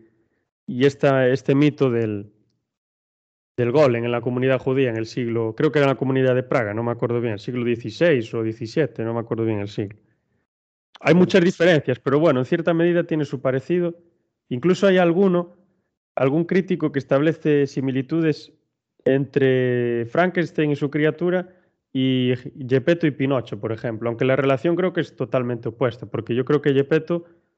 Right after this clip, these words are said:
Speaker 1: quiere a Pinocho y siente aprecio por él y se preocupa por él, pero en, y acaba bien la historia. En el caso de Frankenstein acaba fatal.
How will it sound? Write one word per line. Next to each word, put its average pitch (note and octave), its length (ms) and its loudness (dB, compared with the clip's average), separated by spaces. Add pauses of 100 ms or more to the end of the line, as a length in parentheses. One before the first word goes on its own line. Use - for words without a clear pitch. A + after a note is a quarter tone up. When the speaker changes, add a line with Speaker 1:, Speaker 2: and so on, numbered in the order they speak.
(800)
Speaker 1:
quiere E3+ 220 4
a A#2+ 100 2
Pinocho C3+ 400 0
y A2+ 40 -4
siente B2+ 260 -2
aprecio B2+ 360 -4
por B2+ 140 -2
él C3 100 -2
y A2+ 60 -4
se A#2 140 -10
preocupa A#2 400 -6
por A#2 140 -4
él, G#2+ 140 -4 (880)
pero A#2+ 340 0
en, A#2+ 160 -6
y B2+ 100 -2
acaba A#2+ 320 0
bien B2+ 200 2
la G#2+ 60 -2
historia. G#2+ 440 -6
En G2 60 -14
el G#2 60 -16
caso A#2+ 220 -8
de A2+ 60 -10
Frankenstein C3 400 -4
acaba A#2 260 -4
fatal. A2+ 420 -6